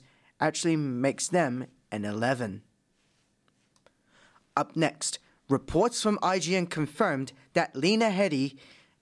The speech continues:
is reportedly being sued by her former agency for one point five million dollars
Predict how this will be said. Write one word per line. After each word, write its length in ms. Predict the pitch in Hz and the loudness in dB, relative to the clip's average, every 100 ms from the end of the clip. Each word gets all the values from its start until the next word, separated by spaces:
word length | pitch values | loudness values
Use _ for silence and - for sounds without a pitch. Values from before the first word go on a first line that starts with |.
| - | 0
is 220 | 160 147 | 2 2
reportedly 1120 | - 151 151 - 214 214 - - - 170 165 139 - | 0 -2 0 2 2 2 -4 -18 -4 2 2 0 2
being 500 | 170 165 165 165 - | 4 4 2 0 -4
sued 520 | - - 220 151 143 - _ | -2 4 6 4 2 -8 _
by 140 | 156 156 | -2 0
her 140 | 156 | -2
former 520 | 151 - 196 208 208 - | -4 0 2 2 0 2
agency 720 | 170 175 196 190 - 135 135 - _ | 0 0 -2 -2 2 2 0 -8 _
for 240 | - 180 156 | -4 0 0
one 360 | 131 170 202 | 2 0 0
point 280 | 196 202 170 | -2 -2 -2
five 400 | - 175 160 156 | -2 0 0 -4
million 600 | 120 131 151 214 220 180 | -4 -2 2 2 4 4
dollars 400 | 196 175 139 139 | 2 2 -2 -4